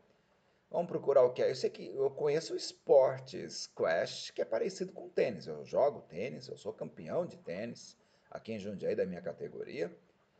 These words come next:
E olha que interessante, eu não sa-, não sei que fruta que é. Ajuda,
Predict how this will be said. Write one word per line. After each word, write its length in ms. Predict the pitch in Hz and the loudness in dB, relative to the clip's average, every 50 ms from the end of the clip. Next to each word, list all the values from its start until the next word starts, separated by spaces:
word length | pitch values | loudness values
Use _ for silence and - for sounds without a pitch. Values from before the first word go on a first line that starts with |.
| _ _ _ - 110 | _ _ _ -16 -12
E 320 | 113 131 147 147 151 175 | -10 -8 -8 -4 0 2
olha 160 | 190 208 233 | 2 4 2
que 80 | 220 214 | 0 -2
interessante, 520 | 185 175 147 143 - - 190 - - - | 0 0 0 0 0 -2 -2 -2 -2 -4
eu 40 | 170 | -6
não 80 | 180 175 | -8 -6
sa-, 240 | - 185 - 175 | -4 -4 -2 -2
não 100 | 175 175 | -2 -4
sei 160 | 175 - 180 175 | -4 -4 -4 -4
que 140 | - 170 | -4 -6
fruta 480 | - - - - 170 - 220 - - 185 | -12 -10 -8 -4 -4 -4 -2 0 -2 -2
que 220 | - - - 123 | -2 0 2 4
é. 200 | 113 113 113 113 - - | 4 4 4 0 -6 -14
Ajuda, 280 | 131 139 165 165 - | -10 -8 -6 -6 -8